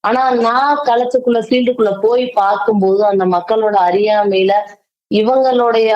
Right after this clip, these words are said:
அஜாக்கிரதையினால அந்த மக்களுடைய பலன் எதுவுமே கிடைச்சிடாம போயிடக்கூடாது. அப்ப அவங்க செய்யலைன்னு என்ன, அந்த வேலையை நம்ம செய்வோம் அப்படின்னு நான் இந்த வேலையை வந்து கையில எடுத்தேன். அஹ் இன்னைக்கு நான் அஞ்சு வருஷமா செஞ்சுட்டு இருக்க ஒரு களப்பணியாளரா இருந்து,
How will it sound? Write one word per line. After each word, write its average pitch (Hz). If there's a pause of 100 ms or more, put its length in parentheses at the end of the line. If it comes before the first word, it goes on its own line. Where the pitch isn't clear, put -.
(120)
அஜாக்கிரதையினால 220
அந்த 196
மக்களுடைய 214
பலன் 202
எதுவுமே 202
கிடைச்சிடாம 180
போயிடக்கூடாது. 160 (360)
அப்ப 190
அவங்க 226
செய்யலைன்னு 214
என்ன, 202
அந்த 180
வேலையை 214
நம்ம 190
செய்வோம் 180
அப்படின்னு 180
நான் 165
இந்த 156
வேலையை 160
வந்து 160
கையில -
எடுத்தேன். 160 (540)
அஹ் 180
இன்னைக்கு 190
நான் 185
அஞ்சு 180
வருஷமா 202
செஞ்சுட்டு 180
இருக்க 180
ஒரு 175
களப்பணியாளரா 175
இருந்து, 175